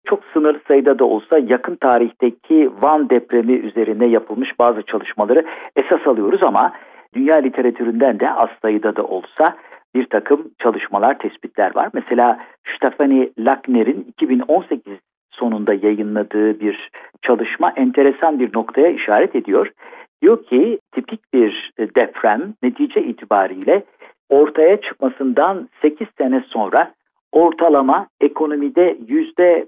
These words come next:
bir nokta altı, gayri safi yurt içi hasılanın yüzde bir nokta altısı kadar bir negatif etki,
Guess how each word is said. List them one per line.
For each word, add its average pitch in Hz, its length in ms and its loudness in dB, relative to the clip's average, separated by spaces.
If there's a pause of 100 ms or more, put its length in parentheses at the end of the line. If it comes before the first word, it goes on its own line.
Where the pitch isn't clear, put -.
bir 202 320 -6
nokta 135 440 -2
altı, 117 440 -2
gayri 160 300 2
safi 120 240 -4
yurt 151 200 -4
içi 113 160 -10
hasılanın 127 420 -4
yüzde 127 400 -4
bir 208 220 -10
nokta 123 280 -2
altısı 120 440 -2
kadar 127 400 0 (380)
bir 156 260 2
negatif 151 560 0 (160)
etki, 120 540 0